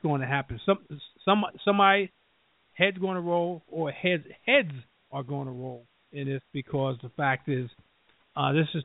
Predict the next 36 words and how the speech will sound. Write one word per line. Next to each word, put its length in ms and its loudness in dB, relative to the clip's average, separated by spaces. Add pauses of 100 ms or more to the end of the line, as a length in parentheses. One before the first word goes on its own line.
too 100 4
many 380 4 (140)
times 420 6 (120)
that 220 2
the 160 -8
N 140 -2
F 100 -4 (120)
L 260 -2 (460)
has 440 6 (920)
had 360 2
dirt, 260 6 (360)
sand, 460 0 (480)
mud, 440 2 (300)
whatever 280 2
you 100 4
wanna 180 2 (120)
talk 200 4
about, 360 -2 (360)
uh, 100 -4 (160)
kicked 220 2
in 100 0
their 220 0
face, 240 0 (540)
and 120 2
they 80 4
can't 300 2
do 120 4
anything 300 2
about 300 2
it, 80 -10 (500)
uh, 340 0
but 120 -8
take 260 2
it. 60 -20 (1040)
Your 140 -4
thoughts? 260 0